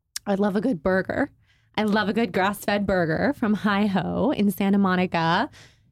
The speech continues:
Major, not a guilty pleasure, 'cause I don't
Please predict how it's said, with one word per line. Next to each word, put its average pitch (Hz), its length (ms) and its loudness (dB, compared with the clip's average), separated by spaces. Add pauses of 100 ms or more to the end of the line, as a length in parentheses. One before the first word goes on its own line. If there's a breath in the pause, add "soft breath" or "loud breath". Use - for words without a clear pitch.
(180)
Major, 208 920 2 (120)
not 427 180 2
a 339 40 4
guilty 190 440 0
pleasure, 226 580 0
'cause 233 140 0
I 202 60 0
don't 190 220 0